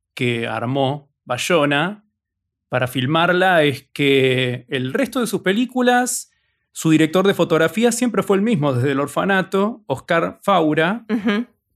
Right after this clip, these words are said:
Speaker 1: pero para esta convocó a un uruguayo, Pedro Luque.
Speaker 2: Mirá, ahí quiso hacer un poco más rioplatense su, su equipo. Me parece muy bien.
Speaker 1: Sí. Pero bueno,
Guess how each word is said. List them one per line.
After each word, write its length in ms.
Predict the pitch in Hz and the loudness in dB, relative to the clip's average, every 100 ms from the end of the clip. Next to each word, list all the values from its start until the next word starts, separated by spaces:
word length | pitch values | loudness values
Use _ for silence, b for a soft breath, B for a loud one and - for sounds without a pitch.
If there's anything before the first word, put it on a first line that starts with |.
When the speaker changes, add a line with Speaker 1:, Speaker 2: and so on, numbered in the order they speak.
| _ | _
Speaker 1:
pero 200 | 170 170 | 2 4
para 240 | 175 185 208 | 4 4 4
esta 560 | 240 233 233 247 240 | 2 0 0 2 2
convocó 880 | 185 160 147 147 143 202 196 226 - _ | 0 0 2 0 2 2 4 2 -4 _
a 400 | 143 147 170 - - | 0 2 2 -2 -4
un 240 | 202 214 | 0 2
uruguayo, 600 | 208 226 240 - 143 127 | 2 2 0 0 -2 -2
Pedro 260 | - 185 180 | 0 2 2
Luque. 500 | 180 165 - 127 123 - | 2 0 -2 -6 -6 -6
Speaker 2:
Mirá, 460 | 190 202 196 - _ _ - | -2 -2 -2 -12 _ _ -10
ahí 220 | 143 165 | -8 -6
quiso 640 | 185 180 190 175 156 151 | -6 -4 2 4 4 2
hacer 360 | 139 - - 190 | 0 -2 -4 -4
un 60 | |
poco 160 | 185 185 | -2 0
más 140 | 185 | 0
rioplatense 680 | 185 180 175 160 180 180 180 | 0 -2 -2 -2 -2 -4 -8
su, 360 | 156 156 151 165 185 | -12 -12 -12 -14 -18
su 120 | - | -14
equipo. 360 | 151 165 160 - | -12 -12 -12 -10
Me 100 | 180 | -10
parece 280 | 160 185 220 | -10 -12 -8
muy 140 | 208 | -8
bien. 300 | 175 - 185 _ | -6 -8 -12 _
Speaker 1:
Sí. 460 | - - 233 226 - _ _ _ _ _ - - - _ _ | -6 0 2 0 -8 _ _ _ _ _ -18 -18 -18 _ _
Pero 120 | - 190 | 2 4
bueno, 240 | 175 139 | 4 0